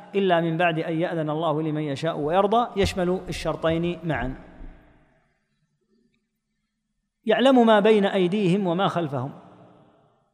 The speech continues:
الله تعالى يعلم ما سيكون في المستقبل وما كان في الماضي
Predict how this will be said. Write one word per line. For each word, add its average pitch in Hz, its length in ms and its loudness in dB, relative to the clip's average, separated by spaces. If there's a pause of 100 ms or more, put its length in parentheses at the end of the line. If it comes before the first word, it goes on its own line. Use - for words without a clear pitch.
الله 220 320 4
تعالى 202 420 2
يعلم 208 540 0
ما 208 300 -2 (220)
سيكون 196 520 -2
في 143 80 -2
المستقبل 143 640 -2 (2000)
وما 214 260 6
كان 240 340 6
في 202 260 0
الماضي 151 480 2